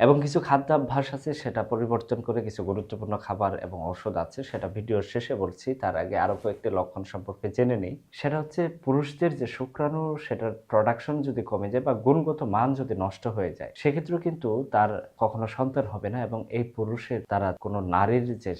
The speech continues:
স্যাটিসফ্যাকশন সেটা কিন্তু কখনো আসবে না। আর এই প্রবলেমটি সাধারণত হয় কয়েকটি কারণে, যে কারণগুলো সম্পর্কে আমরা সচেতন নয়। অনেকেই দেখতে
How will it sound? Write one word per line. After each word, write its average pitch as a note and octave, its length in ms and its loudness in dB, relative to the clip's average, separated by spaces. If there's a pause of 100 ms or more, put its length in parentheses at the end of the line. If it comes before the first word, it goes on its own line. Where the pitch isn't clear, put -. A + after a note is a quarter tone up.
(140)
স্যাটিসফ্যাকশন - 680 -8 (120)
সেটা F#2 220 -8
কিন্তু E2+ 160 -10 (100)
কখনো F2 240 -10 (120)
আসবে G2 280 -6
না। - 60 -14 (120)
আর G2+ 60 2 (140)
এই C#3+ 60 10 (100)
প্রবলেমটি E3+ 420 4 (100)
সাধারণত C3+ 400 -2
হয় D3 220 2
কয়েকটি D3+ 380 4
কারণে, F2+ 320 0 (200)
যে B2 60 6 (100)
কারণগুলো C3 460 6 (140)
সম্পর্কে B2+ 400 -4
আমরা A2 220 -4
সচেতন A#2+ 440 -4
নয়। C2+ 200 -6
অনেকেই B2 420 0
দেখতে G#2+ 220 0